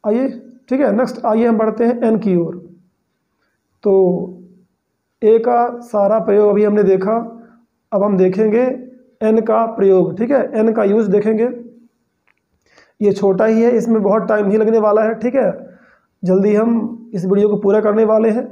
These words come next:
तीन चार rule हैं, इसको हम देख लेते हैं। Almost आप सारी जानकारी समझ गए हैं, Concept आपने सीख लिया है, बस example देखना है आपको जल्दी जल्दी। ठीक है, जिनका प्रथम अक्षर vowel हो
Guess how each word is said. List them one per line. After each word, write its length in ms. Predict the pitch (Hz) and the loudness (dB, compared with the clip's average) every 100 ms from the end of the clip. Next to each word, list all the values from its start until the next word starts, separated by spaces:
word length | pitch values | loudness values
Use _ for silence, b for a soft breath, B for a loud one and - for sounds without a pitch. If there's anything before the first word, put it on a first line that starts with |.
| - - _ | -16 -20 _
तीन 200 | - 208 | -2 0
चार 220 | 220 220 196 | 0 0 2
rule 220 | 202 214 | 2 2
हैं, 120 | 233 | 2
इसको 200 | 226 - | 0 0
हम 100 | 226 | 0
देख 120 | 208 208 | 2 2
लेते 280 | 202 202 | 2 0
हैं। 200 | 214 240 - | -2 -2 -2
Almost 460 | 214 208 233 262 - | -2 0 0 0 -2
आप 200 | 226 226 | -2 -4
सारी 260 | - 220 226 | -4 -2 0
जानकारी 480 | 214 208 208 240 233 B B B B | 0 0 0 -2 -6 B B B B
समझ 280 | - 226 226 | -4 0 2
गए 120 | 180 | 2
हैं, 280 | 175 165 151 | 0 -2 -6
Concept 460 | - 185 190 240 226 | -2 0 0 -2 0
आपने 240 | 202 214 247 | -2 0 -2
सीख 200 | 226 196 | -2 0
लिया 240 | 208 214 | 0 0
है, 120 | 226 226 | 0 -2
बस 160 | 233 | -4
example 380 | 208 190 196 214 | -2 0 0 0
देखना 280 | 190 190 214 | 0 0 0
है 80 | 214 | -2
आपको 260 | 185 214 269 - b b b | -4 -8 -8 -16 b b b
जल्दी 320 | 175 196 202 | -2 0 2
जल्दी। 240 | 208 202 214 | 2 0 -4
ठीक 240 | 202 226 | -6 -4
है, 80 | 233 240 - - b b b b _ | -4 -6 -16 -20 b b b b _
जिनका 380 | 165 196 226 277 | -2 0 0 0
प्रथम 360 | 269 262 247 233 | -2 -2 -2 -2
अक्षर 280 | 233 233 247 | -2 -2 -2
vowel 380 | 196 190 190 226 | 0 0 0 0
हो 160 | 202 | 0